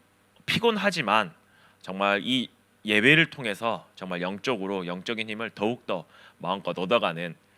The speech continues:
그리고 영적으로 재충전해 나가는 그런 시간이 됐으면 좋겠습니다. 어, 우리가 지금 계속해서 이제 신앙의 발판, "우리의 신앙은 어디에서부터 시작해야 됩니까?" 라고 해서 말씀을 계속해서 나누고 있습니다.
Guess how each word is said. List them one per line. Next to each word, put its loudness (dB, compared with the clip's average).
그리고 -6
영적으로 -4
재충전해 -4
나가는 -2
그런 0
시간이 -4
됐으면 -10
좋겠습니다. -12
어, 8
우리가 10
지금 4
계속해서 6
이제 -6
신앙의 4
발판, 6
"우리의 2
신앙은 2
어디에서부터 2
시작해야 0
됩니까?" 2
라고 -2
해서 -4
말씀을 -4
계속해서 -6
나누고 -6
있습니다. -10